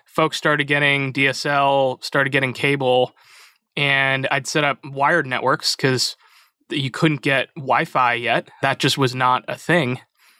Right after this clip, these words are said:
And when Wi-Fi started to come out, those first generation networks, I'd set up a wireless router, help them get connected,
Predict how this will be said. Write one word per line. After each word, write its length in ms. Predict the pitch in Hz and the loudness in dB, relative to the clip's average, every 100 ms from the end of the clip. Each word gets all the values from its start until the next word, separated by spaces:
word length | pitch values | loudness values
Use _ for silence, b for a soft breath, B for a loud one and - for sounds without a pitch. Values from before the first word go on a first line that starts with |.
| b - | b -4
And 720 | 147 139 139 135 135 127 123 | 0 0 0 0 -2 -4 -2
when 360 | 131 131 127 123 | 0 0 -2 -4
Wi-Fi 440 | 131 151 160 147 | 0 0 0 -4
started 340 | - 131 123 | -2 0 0
to 60 | 123 | 0
come 220 | - 127 | -2 -2
out, 280 | 123 123 - | 0 0 0
those 180 | 127 117 | -2 -2
first 300 | - 147 - | -2 -2 0
generation 760 | 143 135 135 127 135 127 123 - b b b - | -2 2 0 0 0 0 -2 -6 b b b -6
networks, 640 | 151 180 160 143 - - - _ _ _ - | -2 0 0 -2 -2 -10 -14 _ _ _ -6
I'd 160 | 165 143 | -4 -2
set 180 | 165 151 | 0 0
up 100 | - | -2
a 100 | 139 | -2
wireless 420 | 135 143 143 135 | 2 2 0 -2
router, 520 | 135 135 147 151 147 | 0 2 2 0 0
help 180 | 131 139 | 0 0
them 160 | 147 139 | 0 0
get 180 | 139 | 0
connected, 680 | - 139 143 - 147 147 139 | 0 0 0 0 2 2 0